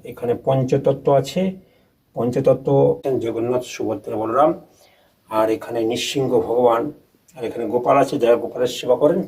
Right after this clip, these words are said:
ঠিকভাবে করবেন। গোপালের সেবা করা যায় না, কিন্তু আমরা বহু আগে থেকে করছি বলে ওই জন্য করছি। আর এখানে তুলসী মহারানী দেখতে পাচ্ছেন, মহাদেব,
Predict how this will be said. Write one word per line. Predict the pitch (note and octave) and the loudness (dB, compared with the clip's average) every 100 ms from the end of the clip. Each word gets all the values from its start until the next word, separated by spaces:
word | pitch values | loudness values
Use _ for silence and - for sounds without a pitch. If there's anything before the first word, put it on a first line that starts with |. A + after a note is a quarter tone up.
| - | -8
ঠিকভাবে | - - A#2 B2 | -12 -8 -6 2
করবেন। | E3+ A#2+ G2+ - - - - - - - | 4 4 2 -2 -12 -20 -20 -20 -20 -2
গোপালের | A2 A#2 B2+ | 2 4 4
সেবা | - - B2 | 4 2 2
করা | B2 B2+ C#3+ | 2 4 6
যায় | C3+ B2+ | 6 6
না, | |
কিন্তু | B2 B2 A#2+ A#2+ | 6 4 4 4
আমরা | B2 B2+ | 6 6
বহু | G#2+ A2+ C3+ | 4 6 4
আগে | - A#2+ | 4 2
থেকে | A#2+ C3 | 6 6
করছি | C3 B2+ B2+ C#3 | 6 4 6 6
বলে | C#3+ | 8
ওই | C#3 | 8
জন্য | B2 A#2+ B2 B2 B2+ - | 8 8 6 6 2 -6
করছি। | - C3 - G2+ - - - - - | -2 -2 0 -4 -4 -12 -20 -20 0
আর | A#2 | 2
এখানে | A#2 B2 | 4 4
তুলসী | B2 C3+ - - C#3+ | 4 2 0 -2 2
মহারানী | B2+ A#2+ B2 B2 | 4 4 4 4
দেখতে | B2 B2 B2 | 4 2 2
পাচ্ছেন, | B2 - D#3 D#3+ - _ _ _ _ _ _ _ _ _ _ _ | 0 0 -8 -8 -12 _ _ _ _ _ _ _ _ _ _ _
মহাদেব, | A2+ G2+ A#2+ D3 | -8 -6 0 2